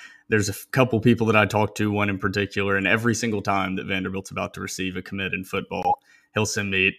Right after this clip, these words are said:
send me a message and let me know that something's coming. Then I'll get details more and more as they come up. And there are a few other people like that. And recently,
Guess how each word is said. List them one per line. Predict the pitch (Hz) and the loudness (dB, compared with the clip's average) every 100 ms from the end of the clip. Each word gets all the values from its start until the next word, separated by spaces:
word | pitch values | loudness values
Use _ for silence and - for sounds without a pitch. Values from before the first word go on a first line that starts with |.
| - 113 | -2 -2
send | - - 120 | -2 2 2
me | 113 | 2
a | 104 | 2
message | 104 101 - 104 104 | 2 2 0 -4 -4
and | 101 | -2
let | 101 | -2
me | 101 | 0
know | 101 95 | -2 -2
that | - | -4
something's | 104 95 98 | -6 -6 -4
coming. | 104 98 98 | -2 -2 -2
Then | 95 | -2
I'll | 95 | -2
get | 95 95 110 | -2 -4 -6
details | 107 110 - 110 101 98 | -2 -2 0 0 0 -2
more | 110 104 | -4 -2
and | 101 | -2
more | 101 101 | -2 -2
as | 98 - | -4 -4
they | 101 | -6
come | - 104 | -4 -4
up. | 101 101 98 | -2 -4 -4
And | 101 | -6
there | 101 | -4
are | 98 | -4
a | |
few | - 113 107 | -4 -4 -4
other | 101 | -4
people | - 107 104 | -4 -4 -4
like | 98 98 | -4 -2
that. | 98 98 95 - _ - _ _ | 0 0 0 -6 _ -20 _ _
And | - 107 101 | -4 -2 0
recently, | 113 151 160 - 107 92 92 | 2 2 2 -4 -8 -10 -12